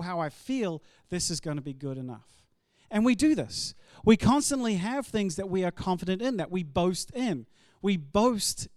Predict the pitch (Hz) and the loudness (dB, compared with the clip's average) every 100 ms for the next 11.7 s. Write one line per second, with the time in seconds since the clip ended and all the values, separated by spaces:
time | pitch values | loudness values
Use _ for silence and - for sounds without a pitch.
0 | - 233 254 202 185 - 165 165 - 165 | -2 0 0 -2 -4 -6 -8 -8 -6 -6
1 | 160 156 - 147 170 160 170 208 233 160 | -4 -6 -6 -8 -8 -8 -6 -6 -8 -10
2 | 117 _ _ _ 143 127 143 180 147 214 | -12 _ _ _ -8 -6 -2 0 4 4
3 | 226 - - 208 196 190 170 170 170 165 | 2 -2 -4 -2 -2 -4 -6 -4 -2 -2
4 | - _ _ _ 151 170 202 190 170 147 | -4 _ _ _ -2 2 4 4 0 -8
5 | - 165 156 165 208 156 117 - - - | -8 -2 0 2 2 0 -4 -12 -6 4
6 | 190 151 196 214 - - 208 196 190 165 | 4 6 6 6 4 -2 0 2 2 4
7 | - 202 - 190 175 175 180 165 202 170 | 4 4 0 -4 -2 -2 0 6 6 6
8 | 143 170 180 - 180 170 - - - _ | 2 2 0 0 -2 -2 -8 -20 -20 _
9 | 135 170 185 - - 180 165 156 151 151 | 2 4 4 0 -2 0 0 0 -2 -2
10 | 156 147 185 202 165 147 - 151 139 - | -2 -4 -2 0 0 -2 -4 -4 -4 -6
11 | 147 147 151 202 214 151 160 | -4 -2 2 6 6 6 2